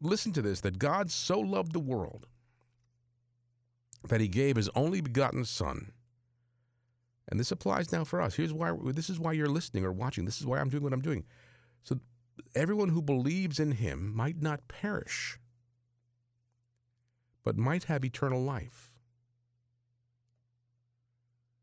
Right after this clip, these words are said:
And isn't this, I mean, this is why we're living. We weren't created for this world.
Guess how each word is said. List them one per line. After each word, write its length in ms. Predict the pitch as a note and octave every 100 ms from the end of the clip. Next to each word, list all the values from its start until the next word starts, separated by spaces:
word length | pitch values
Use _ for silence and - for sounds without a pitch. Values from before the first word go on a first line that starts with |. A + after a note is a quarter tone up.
| _ _ _ _ _ _ _ _ _ _ _ - _ _ _
And 120 | B2+
isn't 240 | D#3+ G3+ G#3
this, 380 | E3 - - - _ _ _ _ _ _ - -
I 40 | B2
mean, 120 | C#3
this 140 | E3+
is 180 | F3 B2+ A2+ - -
why 380 | - B2 A#2 E3
we're 180 | C3+ A#2+
living. 420 | B2 B3 - - - _ _ _ _ _ _ _ _ _ _ _ _ _ _ _ _ _ _ _ _ _
We 80 | C3
weren't 320 | E3+ B3+ B3
created 480 | - D3 D3 C3+ G#2
for 160 | -
this 320 | A2+ D3+ - -
world. 400 | B1+ - -